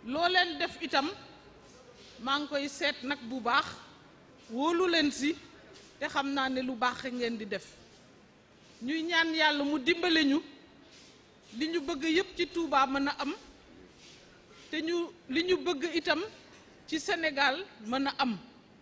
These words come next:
May gërëm président de la République Macky Sall mi nga xam ne moom moo ma jox doom, doom bu tànk boo xam ni dana tax ma mën a ñëw fii, mën a nekk ci dimbal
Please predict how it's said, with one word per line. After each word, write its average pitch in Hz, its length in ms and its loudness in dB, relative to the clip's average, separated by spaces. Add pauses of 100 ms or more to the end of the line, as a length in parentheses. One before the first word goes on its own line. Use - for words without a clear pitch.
(1080)
May 302 280 -2
gërëm 330 340 -2 (1300)
président 339 520 -2
de 320 120 -2
la 302 240 6
République 277 500 -6
Macky 311 300 -2
Sall 269 320 2
mi 294 100 0
nga 339 140 0
xam 311 240 -2
ne 285 100 2
moom 320 360 2
moo 330 140 2
ma 311 140 -2
jox 285 220 -2 (260)
doom, 311 220 2 (260)
doom 311 220 0
bu 320 120 -4
tànk 294 220 2 (100)
boo 262 200 0
xam 285 240 -2
ni 302 140 2 (680)
dana 330 240 2
tax 339 260 0
ma 294 160 0
mën 311 260 0
a 320 60 2
ñëw 311 260 2
fii, 320 300 4 (760)
mën 311 220 0
a 320 60 2
nekk 339 440 0
ci 320 140 -2
dimbal 349 400 2